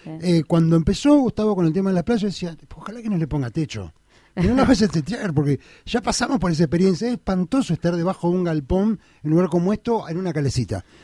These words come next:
Speaker 2: Eh, y porque el, el logro social era este, o sea, por lo menos yo lo veía desde
Speaker 1: Sí.
Speaker 2: ese punto de vista.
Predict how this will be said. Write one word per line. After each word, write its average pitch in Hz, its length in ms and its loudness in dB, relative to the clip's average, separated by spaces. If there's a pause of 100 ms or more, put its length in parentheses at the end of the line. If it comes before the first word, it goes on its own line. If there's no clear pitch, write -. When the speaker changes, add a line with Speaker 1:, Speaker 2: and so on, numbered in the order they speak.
(200)
Speaker 2:
Eh, 139 500 -2 (340)
y 196 120 2
porque 175 260 2
el, 175 260 2
el 165 200 4
logro 240 380 4
social 202 640 0
era 156 240 0
este, 180 320 0
o 110 60 -4
sea, 127 100 -4
por 127 140 -2
lo 127 60 0
menos 156 200 6
yo 175 100 2
lo 165 80 6
veía 156 140 4
desde 143 140 4
Speaker 1:
Sí. 160 40 0
Speaker 2:
ese 160 60 -2
punto 147 160 2
de 147 80 2
vista. 185 240 0